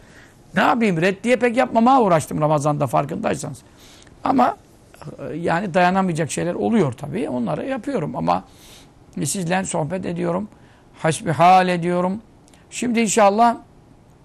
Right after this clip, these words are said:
bu geceden itibaren Lale Gül'ün yayınında bir, e, fark oldu. Bundan sonra da Ramazan-ı Şerif bitene kadar öyle devam edeceğiz inşallah. E, iftardaki sof-, sohbeti de tekrarını,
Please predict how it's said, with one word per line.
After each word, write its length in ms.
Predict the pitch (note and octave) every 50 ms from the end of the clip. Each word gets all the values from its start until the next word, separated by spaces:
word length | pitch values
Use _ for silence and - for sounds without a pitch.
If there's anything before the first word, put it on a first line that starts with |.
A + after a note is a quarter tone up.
| - _ _ - -
bu 160 | - D3 E3+ F3
geceden 360 | G#3 G3+ F#3 G#3 F#3+ G#3+ G#3+
itibaren 480 | G#3 D#3+ F#3+ G3+ G3+ G#3 G#3+ G#3+ G#3
Lale 240 | G3+ F#3 F3+ F#3 F#3+
Gül'ün 320 | F#3 E3 G3 A3 A3+ G3 - - _ _ _ - _ - -
yayınında 560 | - E3 E3+ F3+ F3+ F3+ F#3 F3+ F#3 F3+ F3
bir, 100 | E3+ E3+ E3
e, 640 | E3+ D#3 E3 - - D#3 - - - D3 - C#2+
fark 300 | C#3+ - E3 E3+ F3 F3
oldu. 400 | F#3+ F#3 E3 D3 D#3 A3+ D4+ E4 - -
Bundan 220 | D3+ D3+ E3 E3+ D#3+
sonra 300 | - - D#3+ D3 D3+ D3+
da 240 | D#3 D3+ D#3 - - - - _ _ _ _ _ _ -
Ramazan-ı 360 | D3 D3+ E3 D#3 D3+ E3 D#3
Şerif 280 | C#3+ - D#3+ D3 D3 -
bitene 280 | B2+ - D3+ D3+ D3+ B2+
kadar 300 | D3 C#3+ D3 D3 C#3 B2+ - - - _ _ _ _ _ -
öyle 240 | E3 E3+ E3 D3+ C#3+
devam 200 | C#3+ C#3+ C3+ C3+
edeceğiz 400 | B2+ C3 B2+ C3 C#3 C3 B2 B2+
inşallah. 500 | B2+ - - - D3 D3+ G3 C#4 F4 - - _ _ _ _ _ _ _ _ - _ _ -
E, 220 | A#3+ D#3 D3+ D3+ -
iftardaki 560 | G#3+ D#3 - - - F#3+ F#3+ F#3 G#3 G#3 A#3
sof-, 540 | G3+ - - F#3 F3+ D#3 - - - - -
sohbeti 520 | - F#3+ E3+ D#3+ D#3+ E3+ F3+ G3 C4 C4+
de 140 | - F3 -
tekrarını, 640 | - F3 E3 D#3+ D#3+ E3 E3 E3 D#3+ D#3+ E3 D3